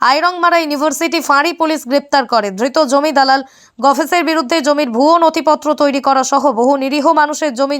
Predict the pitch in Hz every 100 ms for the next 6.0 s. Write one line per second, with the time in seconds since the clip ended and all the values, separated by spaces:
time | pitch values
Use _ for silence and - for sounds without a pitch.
0 | 247 294 262 277 269 233 262 - 247 233
1 | 262 262 247 233 233 214 202 196 - 196
2 | - - - _ 262 294 339 349 339 320
3 | 311 330 339 - - 247 269 330 349 330
4 | 320 302 285 311 294 277 269 311 294 285
5 | 302 220 269 285 302 - _ _ 254 311